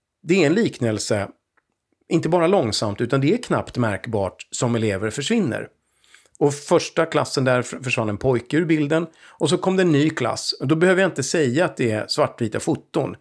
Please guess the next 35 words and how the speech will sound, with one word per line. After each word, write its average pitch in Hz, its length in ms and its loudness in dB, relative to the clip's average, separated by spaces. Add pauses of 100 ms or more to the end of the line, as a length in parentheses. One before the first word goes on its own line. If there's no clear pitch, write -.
(280)
för 143 80 -2
det 143 60 4
är 143 60 4
ingen 139 240 2
ny 143 200 4
information 127 760 0
som 113 260 -2
ändras. 120 460 -2
Det 123 80 -2
är 117 60 0
plötsligt 139 360 -2
inte 143 200 -2
ett 101 80 -8
färgfoto. 123 840 -4 (200)
Och - 200 -6
då 160 80 8
gäller 143 320 4
fortfarande 107 480 -2
svartvita 147 500 0
foton 135 420 -2
med 113 80 -4
två 110 220 -2
rader 104 220 0
av 98 120 -2
elever. 107 420 -4 (540)
Bla, 117 160 -2
bla, 110 100 0
bla. 175 320 4 (160)
En 151 180 4
ny 196 200 4
klass. - 560 -6 (600)
Och 139 220 -2
då 147 100 6
sa 117 240 2
jag, 107 140 2